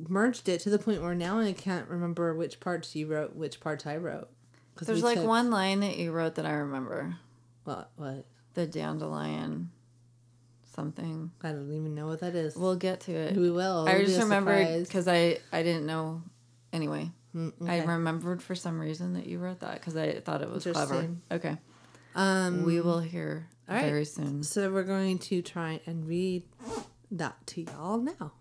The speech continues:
Speaker 1: from the vault.
Speaker 2: So you can picture someone
Speaker 1: Outside.
Speaker 2: sitting on stage in sort of, like, the lotus position, and then a voiceover happens.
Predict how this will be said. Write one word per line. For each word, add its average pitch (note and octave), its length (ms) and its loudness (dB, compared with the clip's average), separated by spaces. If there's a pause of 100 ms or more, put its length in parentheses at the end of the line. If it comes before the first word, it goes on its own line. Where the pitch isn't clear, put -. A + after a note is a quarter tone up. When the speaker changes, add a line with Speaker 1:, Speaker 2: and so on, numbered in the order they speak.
(220)
Speaker 1:
from C#3+ 240 -8
the C#3+ 120 -8
vault. - 520 -14 (1400)
Speaker 2:
So G3+ 160 4
you F#3+ 160 2
can G#3 160 0
picture C4+ 640 -4 (120)
someone G#3 400 4
Speaker 1:
Outside. G#3 120 2
Speaker 2:
sitting G3 360 0
on G#3+ 240 2
stage F3+ 600 0
in F3 140 0
sort E3+ 220 -2
of, E3+ 180 0
like, E3+ 240 -2
the E3+ 220 0
lotus E3 720 -2
position, D#3+ 840 -4 (720)
and E3 180 0
then D3+ 360 -2 (260)
a F3 100 2
voiceover D#3+ 800 0
happens. F3+ 800 -4